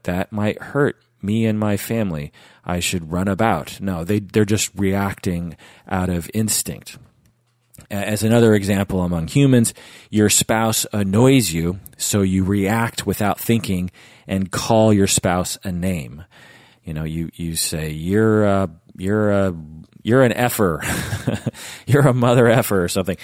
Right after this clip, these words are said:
And then later you regret that. Well, that, that, that behavior is motivated by the feeling guidance system.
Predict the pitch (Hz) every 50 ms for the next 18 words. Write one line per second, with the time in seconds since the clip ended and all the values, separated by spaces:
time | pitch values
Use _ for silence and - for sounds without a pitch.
0 | - - - - - - - - - - 110 110 107 107 104 104 101 95 - -
1 | - 110 113 104 107 107 110 110 110 104 101 95 92 90 82 90 85 92 120 123
2 | 123 - - 82 65 - 92 98 101 98 98 95 - - - 110 107 110 - -
3 | - - 113 117 123 113 - - - - - 110 107 113 117 - - - _ _
4 | _ _ _ _ _ _ _ _ _ _ _ _ _ _ _ - 104 - - -
5 | 131 139 139 110 104 95 92 92 87 - - _ _ _ _ _ _ - 95 92
6 | - - 101 104 110 113 110 104 92 98 95 90 92 85 80 - 87 87 90 87
7 | 90 - - - - 120 120 123 120 110 104 98 95 85 98 90 98 101 98 90
8 | 71 - - - - - - - 78 73 76